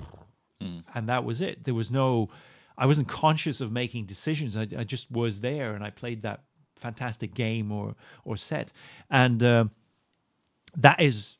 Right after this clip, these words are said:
Speaker 2: apparently, that is what flow is. Now, the th-, problem with flow is that you can't go like, "Oh, I'm gonna, uh, two seconds, let me put my, turn on my flow."
Speaker 1: <laughs> Yeah.
Speaker 2: Uh, it doesn't work that way. It's this, it's this intangible sort of,
Speaker 1: It's like
Speaker 2: uh,
Speaker 1: Schrodinger's cat, right? I mean, you kinda
Speaker 2: Yeah.
Speaker 1: can't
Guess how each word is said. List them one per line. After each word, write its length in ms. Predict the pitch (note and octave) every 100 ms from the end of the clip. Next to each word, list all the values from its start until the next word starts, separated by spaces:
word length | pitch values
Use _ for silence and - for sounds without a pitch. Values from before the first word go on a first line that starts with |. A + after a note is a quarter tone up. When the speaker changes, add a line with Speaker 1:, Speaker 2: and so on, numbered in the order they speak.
| -
Speaker 2:
apparently, 520 | A#2 C#3 D#3 A2+ A#2
that 220 | A2 C#3+
is 320 | D#3+ G#3 D#3+ A2+
what 200 | A2+ -
flow 260 | B2+ A#2+
is. 380 | D#3+ A3 - - - _ - -
Now, 100 | D3
the 120 | C#3+
th-, 100 | B2+ _ -
problem 300 | F#3 G3 C3+
with 140 | A2+
flow 360 | - F3 C#3+ A2+
is 120 | G#2
that 160 | B2+
you 100 | C3
can't 280 | B2 D#3 C#3
go 100 | B2+
like, 240 | G#2+ G2+ -
"Oh, 260 | G#3 A3+ - -
I'm 160 | D3+
gonna, 220 | C#3+ C#3 A#2 - - -
uh, 80 | - - _ _ _ _ _ -
two 120 | A3+
seconds, 400 | G#3 F3 E3+ D3
let 140 | F3+
me 80 | F3
put 220 | - E3+
my, 200 | D#3 C3 - - -
turn 220 | F3+ F3
on 160 | E3
my 160 | C#3 B2+
flow." 400 | - C3+ C#3+ A#2+
Speaker 1:
<laughs> 40 | -
Yeah. 460 | A2+ G2 B2 A#2+
Speaker 2:
Uh, 40 | B2
it 100 | E3
doesn't 240 | F3 A3 A3+
work 220 | C#4 D#3+
that 180 | C3+ A#2+
way. 200 | A#2 A#2
It's 120 | -
this, 220 | D#3 -
it's 260 | - C#3+ -
this 280 | - E3+ -
intangible 720 | D3+ C3+ D3 D3 C3+ B2+ B2+
sort 220 | - C3+
of, 260 | A#2+ G#2+ B2
Speaker 1:
It's 140 | A#2+
like 80 | A#2+
Speaker 2:
uh, 20 |
Speaker 1:
Schrodinger's 400 | A#2+ A2 F#2+ E2+
cat, 260 | - C3+ D2+
right? 160 | E2
I 40 | F2+
mean, 100 | F2+
you 80 | F2
kinda 300 | - F#2+ G3
Speaker 2:
Yeah. 300 | G3 B2+ F2
Speaker 1:
can't 140 | -